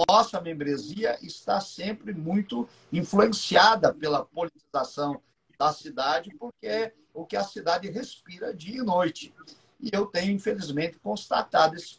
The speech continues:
problema aqui, né, com os cristãos que orbitam aqui na cidade. E essa não é uma, uma realidade apenas aqui da capital, ela é uma realidade do Brasil como um todo.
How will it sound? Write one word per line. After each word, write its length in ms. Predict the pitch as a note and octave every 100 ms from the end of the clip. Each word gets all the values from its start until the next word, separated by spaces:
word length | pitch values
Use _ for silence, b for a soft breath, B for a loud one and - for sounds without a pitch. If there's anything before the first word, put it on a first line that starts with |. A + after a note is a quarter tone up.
| -
problema 580 | - F#3 D#3 F#3+ F#3 G#2+ _ _ _ - -
aqui, 460 | - C3+ - D3 F#3+ _ _ - _ - -
né, 120 | - -
com 600 | B2 C3+ D3 E3 F#3+ G#3+ - _
os 240 | C#3+ -
cristãos 680 | - - _ E3 E3+ A#3 -
que 240 | A3 A3+ - - _ _ _ _ -
orbitam 680 | F3+ C3 G3 A3+ - G#2+ - -
aqui 520 | A#2 - _ _ D3
na 120 | C#3+
cidade. 640 | D3 D3 A#2 G#2+ F#2+ - _ _ _ _
E 220 | D#3 G3
essa 360 | E3+ F#3+ G3 A3
não 140 | A3
é 120 | F#3 G#3
uma, 560 | G#3+ F3 D#3+ B2+ G#2 - _ _ _
uma 280 | A#2+ C3+ D3+
realidade 560 | C#3 D3+ D3 C#3 D3+ E3+
apenas 760 | F3 - - - - D3+ A2+ _
aqui 340 | C#3 C3 - D#3+
da 120 | D3+
capital, 540 | C#3 - - G#2+ F#2
ela 280 | G#2 B2 - -
é 80 | -
uma 140 | - G#3
realidade 720 | D#3 _ - D3 D#3 F#3 - -
do 120 | D#3+
Brasil 420 | G3+ E3+ C3 C3+ D3
como 220 | F#3+ G#3+
um 20 |
todo. 380 | D#3 D3 A#2